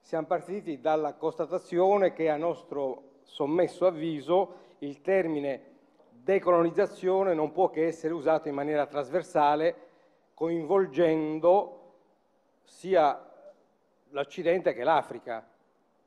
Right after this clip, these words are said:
con decolonizzazione dell'immaginario, essendoci, è, è parso evidente che ci siano interessi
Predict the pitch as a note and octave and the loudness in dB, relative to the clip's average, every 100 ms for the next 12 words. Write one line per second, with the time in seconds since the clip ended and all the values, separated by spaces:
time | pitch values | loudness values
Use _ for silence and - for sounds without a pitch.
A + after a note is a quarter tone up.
0 | _ - A2 C#3+ C3+ C#3+ C#3 C3 D#3 C3+ | _ -18 -10 -8 -6 -6 -6 -6 -6 -6
1 | C3 C#3 C#3 D3 B2+ B2 C3+ - F3+ F#3 | -6 -6 -4 -4 -4 -4 -6 -2 0 0
2 | F#3 E3+ F#3 F3+ - E3+ D#3 D3+ - _ | -6 -4 -4 -4 -6 -8 -8 -8 -18 _
3 | - D#3+ D#3 - D3+ F#3 E3+ - D3 F#3 | -18 -18 -18 -20 -6 0 0 0 -8 -2
4 | E3+ E3 E3+ F3+ E3+ C#3+ D3+ F#3 D#3 D3+ | 0 0 -2 -6 -6 -8 -8 -6 -4 -4
5 | D3+ E3+ E3 - - - | -2 0 0 -4 -14 -20